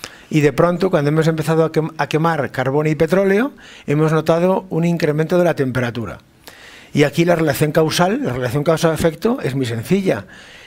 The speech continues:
¿Qué hacemos cuando quemamos, eh, combustibles fósiles? Me emitir a la atmósfera un gas que no deja escapar el calor. Por tanto,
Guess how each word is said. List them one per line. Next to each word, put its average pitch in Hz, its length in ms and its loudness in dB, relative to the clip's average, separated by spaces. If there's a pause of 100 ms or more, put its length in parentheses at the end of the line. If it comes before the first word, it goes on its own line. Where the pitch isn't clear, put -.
(320)
¿Qué 170 120 2
hacemos 165 380 2
cuando 156 220 2
quemamos, 151 520 0
eh, 139 240 0
combustibles 143 460 0
fósiles? 160 540 0 (680)
Me 151 160 2
emitir 143 360 2
a 156 60 2
la 156 80 2
atmósfera 156 380 2
un 160 80 2
gas 165 180 0
que 175 80 0
no 170 80 2
deja 175 180 2
escapar 139 340 -2
el 127 100 -2
calor. 92 340 -8 (240)
Por 123 140 -2
tanto, 156 460 0